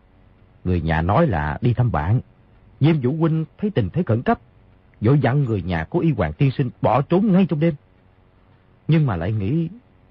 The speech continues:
Y Hoàng tiên sinh và Giảng Thông huynh chơi thân với nhau,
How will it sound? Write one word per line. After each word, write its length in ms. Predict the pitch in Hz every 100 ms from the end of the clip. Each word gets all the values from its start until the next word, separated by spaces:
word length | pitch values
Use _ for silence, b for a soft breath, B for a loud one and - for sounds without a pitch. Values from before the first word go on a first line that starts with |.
| _ _ -
Y 100 | 160
Hoàng 240 | 113 80 -
tiên 220 | 156 151 147
sinh 300 | 170 165 160 170 _ _ -
và 120 | 95 95
Giảng 220 | 92 110
Thông 200 | 196 175
huynh 180 | 160 165
chơi 200 | 160 180
thân 160 | 180 170
với 120 | 208
nhau, 200 | 180 180